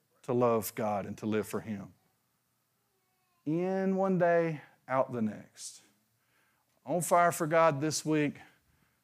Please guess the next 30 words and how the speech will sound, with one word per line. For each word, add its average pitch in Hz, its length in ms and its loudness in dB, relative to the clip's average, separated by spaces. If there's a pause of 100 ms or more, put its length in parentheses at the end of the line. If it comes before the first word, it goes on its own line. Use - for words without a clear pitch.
freezing 139 480 0
cold 139 280 0
the 123 100 -2
next. - 580 -14 (960)
You 120 80 -10
know, 156 440 -4
they, 127 520 2 (680)
you 113 100 -10
know, 110 160 -4
they're 101 200 -2 (340)
tearing 190 320 4
the 160 60 6
altars 170 540 6
up, 170 320 8 (420)
<laughs> - 140 -10
amen, 147 240 2
for 151 160 4
a 139 60 6
couple 170 320 2
of 147 60 0
weeks, 175 460 0
and 143 160 -10
then 139 140 -6
you 135 80 -2
don't 170 240 -8
see 185 180 -4
them 175 120 -4
for 151 120 -10
six - 320 -8
months. - 600 -14